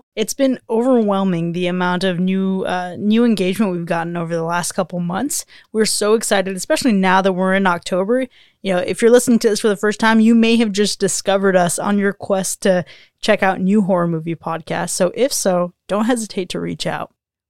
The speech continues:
We've got a fun one for you this week, folks, as we break down a two thousand eighteen film brought to you by the editor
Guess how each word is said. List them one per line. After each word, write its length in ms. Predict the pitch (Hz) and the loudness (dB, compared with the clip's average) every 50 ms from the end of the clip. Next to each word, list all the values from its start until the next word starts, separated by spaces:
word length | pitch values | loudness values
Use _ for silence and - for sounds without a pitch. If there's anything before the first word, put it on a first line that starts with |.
| _ - | _ -4
We've 100 | 233 208 | -2 0
got 180 | 269 - 349 | 2 2 2
a 80 | 320 - | 2 2
fun 200 | 311 294 277 262 | 2 2 4 4
one 160 | 262 247 226 | 2 2 2
for 160 | - 240 226 | 4 4 4
you 100 | 220 208 | 4 4
this 220 | 185 202 190 - - | 2 2 0 0 -2
week, 160 | 202 185 - | -4 -2 -2
folks, 320 | - 190 196 175 - - | 0 0 0 0 -2 -4
as 160 | - 208 185 | -4 -4 -4
we 160 | 180 214 220 214 | -2 -2 -2 0
break 240 | 202 226 208 202 | 2 0 0 0
down 240 | - 220 202 208 - | 0 0 0 0 -2
a 160 | - 202 196 - _ | -2 -4 -4 -4 _
two 200 | - - 247 254 | -4 -2 0 0
thousand 340 | 247 - - - 202 220 208 | 0 0 -2 0 0 2 2
eighteen 420 | 202 196 170 - - 202 190 180 170 | 2 0 0 -2 0 0 0 0 2
film 320 | 190 185 185 180 180 - - | 0 0 2 0 -2 -4 -6
brought 480 | - 190 165 - 196 196 196 - - - | -8 -10 -6 -2 0 2 2 2 0 -2
to 120 | - 277 | -2 0
you 200 | 262 247 254 247 | 2 4 4 4
by 360 | 226 202 208 196 190 185 185 | 4 4 4 4 4 2 2
the 240 | 190 170 190 196 - | 0 0 -2 -4 -2
editor 600 | - 196 190 185 185 185 180 175 175 175 190 247 | -2 -2 0 0 2 2 2 2 0 0 -4 -8